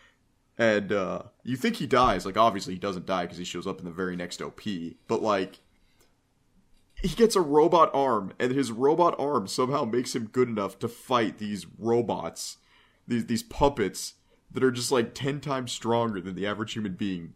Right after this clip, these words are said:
using nothing but kung fu and his sheer will to live.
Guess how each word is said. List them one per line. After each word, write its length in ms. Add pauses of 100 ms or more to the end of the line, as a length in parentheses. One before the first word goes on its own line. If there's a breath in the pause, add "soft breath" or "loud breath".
using 320
nothing 340
but 220
kung 320
fu 540
and 140
his 100
sheer 340
will 280
to 80
live. 580